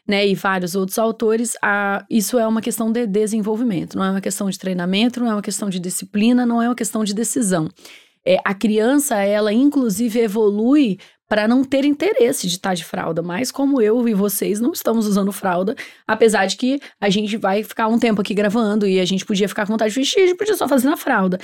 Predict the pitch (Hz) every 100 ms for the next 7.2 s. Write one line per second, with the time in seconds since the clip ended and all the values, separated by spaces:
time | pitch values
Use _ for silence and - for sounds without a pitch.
0 | - _ - 349 - 214 180 214 - 220
1 | 220 247 254 254 214 262 254 233 269 359
2 | 240 240 226 240 254 277 285 302 320 359
3 | 320 277 294 240 226 269 269 - - 220
4 | 233 240 - 320 196 185 247 330 320 -
5 | - 254 285 214 240 220 233 269 302 359
6 | - 269 254 240 233 - 247 392 240 190
7 | 185